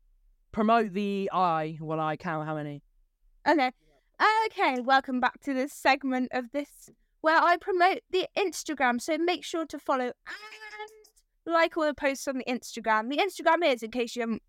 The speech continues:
Speaker 2: caught on by now from me, the underscore stupid underscore opinion underscore of underscore teenagers underscore. Not underscore. Scrap the last underscore. I'm just distracted by Will's facial expressions while he's counting.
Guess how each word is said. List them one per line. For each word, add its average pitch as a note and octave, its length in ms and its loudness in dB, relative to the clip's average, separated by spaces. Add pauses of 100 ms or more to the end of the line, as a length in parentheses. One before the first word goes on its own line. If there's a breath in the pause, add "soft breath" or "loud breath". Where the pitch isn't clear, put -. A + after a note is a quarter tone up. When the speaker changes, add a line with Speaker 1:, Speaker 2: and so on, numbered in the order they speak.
Speaker 2:
caught A3 240 0
on G#3 140 -2
by F#3+ 160 2
now G3 240 0
from G#3+ 280 -6
me, G#3+ 200 -2 (1160)
the G4+ 320 0 (100)
underscore C#4+ 580 2
stupid E4 460 -2
underscore B3+ 500 -2
opinion E4 520 0
underscore B3 580 -2 (120)
of D#4 200 4 (280)
underscore B3+ 640 0
teenagers B3 1300 -6 (100)
underscore. A#3 760 -2 (300)
Not D4+ 200 2
underscore. B3+ 640 -2 (240)
Scrap - 300 4
the F4+ 60 -2
last F4 300 4
underscore. B3+ 640 0
I'm C#4 140 2
just - 140 -16
distracted E4 600 0
by C#4 120 2
Will's C#4 280 -2
facial C#4+ 320 -2
expressions B3 560 -4
while A#3+ 120 2
he's B3+ 160 -4
counting. B3+ 600 -4